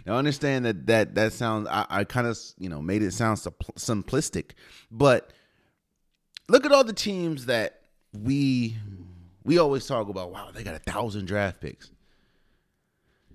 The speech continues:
When you listen, when you hear those teams, you don't really think, like, like O K C.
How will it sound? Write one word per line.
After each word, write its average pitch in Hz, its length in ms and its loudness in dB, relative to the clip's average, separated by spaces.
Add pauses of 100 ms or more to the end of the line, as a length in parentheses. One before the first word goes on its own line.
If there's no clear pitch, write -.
(520)
When 165 120 6
you 247 100 4
listen, 226 300 0
when 190 140 4
you 247 60 4
hear 240 180 4
those 202 240 4
teams, 120 800 2 (260)
you 143 200 -4
don't 240 240 0
really 190 280 4
think, 147 540 0 (1000)
like, 180 220 4
like 156 240 2
O 156 120 4
K 135 180 -2
C. 76 280 -8